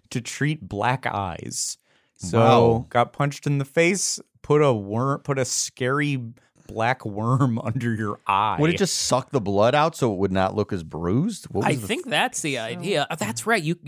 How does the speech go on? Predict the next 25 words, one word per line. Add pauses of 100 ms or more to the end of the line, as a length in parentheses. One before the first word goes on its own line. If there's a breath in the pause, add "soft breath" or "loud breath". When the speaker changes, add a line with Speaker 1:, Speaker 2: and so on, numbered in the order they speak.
Speaker 3:
some
of,
uh,
dentistry. (420)
You
used
to
go
Speaker 1:
Mm-hmm.
Speaker 3:
to
the
barber
to
get
your
hair
cut,
a
shave,
and
get
some
bad
teeth
pulled.